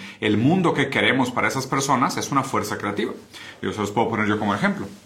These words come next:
El amor que tengo por mi hijo y, y el entendimiento de su condición, de su discapacidad, me produce una pasión ferviente por un futuro alternativo, por un futuro mejor, por un futuro más digno,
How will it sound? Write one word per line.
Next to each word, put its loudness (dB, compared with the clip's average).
El -2
amor 2
que -2
tengo 0
por 2
mi 4
hijo 0
y, 0
y 0
el 4
entendimiento 4
de 2
su -4
condición, 0
de 2
su -2
discapacidad, 0
me 4
produce 4
una 0
pasión 2
ferviente 2
por 4
un 4
futuro 2
alternativo, -2
por 0
un 0
futuro 0
mejor, 2
por -4
un -2
futuro -4
más 0
digno, 4